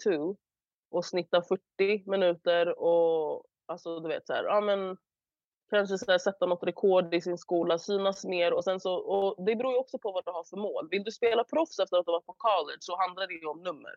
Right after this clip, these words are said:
Alltså, din statistik. Så om du vill spela proffs efter college och sen åker till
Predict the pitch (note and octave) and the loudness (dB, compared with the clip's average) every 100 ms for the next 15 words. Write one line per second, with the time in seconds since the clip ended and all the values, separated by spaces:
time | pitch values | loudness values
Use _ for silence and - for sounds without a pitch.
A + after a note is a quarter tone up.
0 | _ E3 D#3 D#3+ D#3 D3+ _ _ _ - | _ 0 6 6 6 2 _ _ _ 0
1 | F3+ F3+ F3 F3+ F#3 - F3+ - - _ | 4 4 2 0 -4 0 0 0 -2 _
2 | _ _ _ _ _ - G3+ G3 G3 G3+ | _ _ _ _ _ 0 4 6 6 8
3 | G3 F#3+ D3 G3+ - G#3+ G#3 G#3 B3 B3+ | 8 6 4 0 2 2 2 2 0 0
4 | G3+ G3 F#3+ G3+ G3 E3+ E3 E3+ F3 F3 | -4 -6 -4 0 2 2 0 -2 -4 -2
5 | F3 E3+ E3 F3 D#3+ D#3 | -4 -4 -6 -4 -4 -6